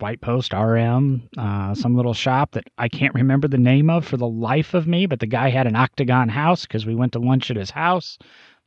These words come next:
And he's just down the street from Pat Prince Engineering, which is a Lotus seven specialist, ironically, and my love for Lotus sevens. And,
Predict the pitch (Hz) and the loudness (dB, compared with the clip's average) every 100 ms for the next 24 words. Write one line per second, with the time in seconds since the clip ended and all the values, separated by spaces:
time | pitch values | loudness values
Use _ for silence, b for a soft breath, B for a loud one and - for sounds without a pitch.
0 | - 151 131 120 156 - 147 147 139 151 | -4 0 2 2 -2 2 2 2 2 0
1 | 151 - 120 143 143 - 139 131 139 120 | 0 0 -4 -2 -4 -2 0 2 2 2
2 | 117 131 160 160 156 113 127 110 113 107 | 4 4 4 2 0 -2 -4 -2 -2 -2
3 | 117 135 151 135 - 147 143 123 - 139 | -2 2 4 2 0 0 2 2 0 -4
4 | 143 - 160 170 - 135 135 143 147 156 | -4 -2 0 0 0 -2 0 0 0 -2
5 | 143 160 156 127 113 120 120 135 123 127 | -4 -4 -2 0 0 0 0 -2 -2 -4
6 | 123 127 113 - 170 170 175 165 - - | -2 -2 -2 2 2 4 0 -2 -8 -18